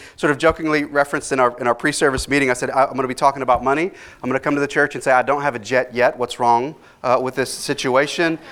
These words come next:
And, uh, you know, we, we, uh, we, we're gonna pass the plates a, a few times,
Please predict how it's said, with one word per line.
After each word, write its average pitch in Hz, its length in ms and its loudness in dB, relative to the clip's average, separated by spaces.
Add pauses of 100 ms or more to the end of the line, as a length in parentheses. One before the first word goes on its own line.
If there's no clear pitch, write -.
(160)
And, 139 280 0
uh, 135 440 6
you 147 120 -6
know, 131 140 2
we, 127 280 -4
we, 127 360 -2
uh, 123 220 6
we, 123 280 -6
we're 123 140 -8
gonna 131 140 -2
pass 127 280 0
the - 60 -20
plates 127 360 -4
a, 127 60 -2
a 117 100 -4
few 190 140 -4
times, 98 400 -4